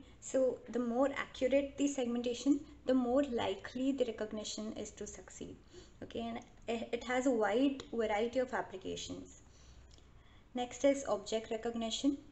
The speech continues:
It is the process to assign a label to the object based on the information provided by its description. Okay, so to recognize an object,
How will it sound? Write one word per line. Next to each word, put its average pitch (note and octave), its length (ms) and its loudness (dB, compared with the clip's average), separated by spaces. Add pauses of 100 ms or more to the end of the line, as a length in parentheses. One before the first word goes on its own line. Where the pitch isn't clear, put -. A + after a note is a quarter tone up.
(640)
It C#4 100 4
is D4 100 0
the F4+ 80 2
process C#4 680 4 (140)
to C#4+ 120 2
assign C4 580 2
a C4+ 60 2
label A3 440 -2
to A3 100 -6
the G#3+ 140 -4
object G#3 520 -6 (280)
based B3+ 280 0
on C4+ 140 6
the C#4+ 160 0
information B3+ 720 2
provided A#3 500 -2
by G#3+ 100 -4
its A3+ 280 -4
description. - 640 -10 (640)
Okay, B3+ 240 -4
so A3 380 -8 (220)
to A3+ 80 -10
recognize G#3+ 640 -6
an A#3 60 -4
object, G#3+ 480 -4